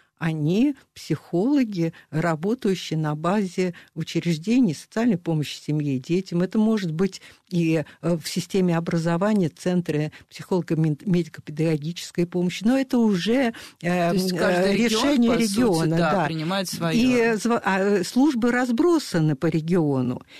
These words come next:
Speaker 1: И коммутация идет звонка к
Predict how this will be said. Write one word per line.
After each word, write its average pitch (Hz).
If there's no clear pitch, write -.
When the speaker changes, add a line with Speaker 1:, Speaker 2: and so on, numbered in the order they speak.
Speaker 1:
И 196
коммутация 226
идет 170
звонка 170
к -